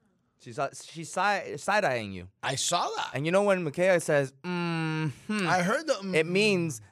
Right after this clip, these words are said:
Speaker 1: you better watch out.
Speaker 2: It means, mm-hmm.
Speaker 1: Mm-hmm.
Speaker 2: I got you.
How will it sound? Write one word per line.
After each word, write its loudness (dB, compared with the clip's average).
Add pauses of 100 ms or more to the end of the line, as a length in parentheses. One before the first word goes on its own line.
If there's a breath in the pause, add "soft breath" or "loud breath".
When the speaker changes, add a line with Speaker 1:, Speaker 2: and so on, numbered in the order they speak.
(180 soft breath)
Speaker 1:
you -4
better 8
watch 6
out. 4
Speaker 2:
It -2
means, -2
mm-hmm. 0
Speaker 1:
Mm-hmm. -2
Speaker 2:
I -4
got -6
you. -10